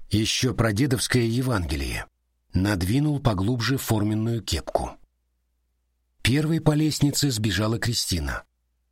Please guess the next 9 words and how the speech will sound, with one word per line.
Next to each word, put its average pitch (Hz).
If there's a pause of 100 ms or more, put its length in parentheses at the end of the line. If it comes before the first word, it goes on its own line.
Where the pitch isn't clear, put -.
(160)
Поэт 113
последовал 120
за 104
ней 120
спустя 113
пять 98
минут. 90 (800)
Кошку 147
Масю 165